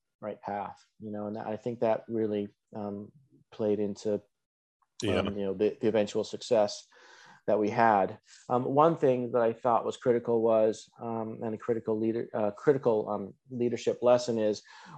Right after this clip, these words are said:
Speaker 1: we started to discuss, how do you make decisions when you've never made this kind of decision before and everything is so new?
Speaker 2: Mm-hmm.
Speaker 1: And so w-,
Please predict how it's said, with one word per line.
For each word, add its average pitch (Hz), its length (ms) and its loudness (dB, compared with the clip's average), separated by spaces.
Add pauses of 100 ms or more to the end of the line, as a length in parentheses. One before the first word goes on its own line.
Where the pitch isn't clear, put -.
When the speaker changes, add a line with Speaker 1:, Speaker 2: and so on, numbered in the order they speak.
(120)
Speaker 1:
we 156 220 6
started 151 380 6
to - 60 -20
discuss, 127 600 2
how 170 240 6
do 208 120 6
you 202 60 6
make 170 180 4
decisions 127 600 -2
when 117 480 0
you've 120 120 -2
never 117 200 4
made 113 200 2
this 110 100 -2
kind 110 220 -2
of 104 80 -2
decision 107 420 -2
before 101 460 0
and 104 80 2
everything 104 340 0
is 98 140 -12
so 98 100 -6
new? 95 340 -4 (320)
Speaker 2:
Mm-hmm. 101 280 -2 (480)
Speaker 1:
And 123 180 -2
so 135 540 2 (160)
w-, 143 240 -10